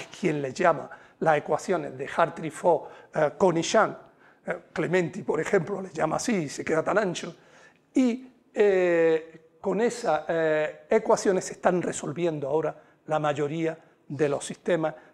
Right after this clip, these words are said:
de interés químico y cristalográfico, eh, todos materiales.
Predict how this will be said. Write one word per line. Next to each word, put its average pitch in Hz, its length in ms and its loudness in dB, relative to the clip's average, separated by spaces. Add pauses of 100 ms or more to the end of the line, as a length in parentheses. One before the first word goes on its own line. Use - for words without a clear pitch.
de 202 180 -8
interés 139 340 -8
químico 131 420 -14 (520)
y 170 140 -8
cristalográfico, 139 800 -8 (460)
eh, 170 100 -10 (120)
todos 156 200 0
materiales. 143 640 0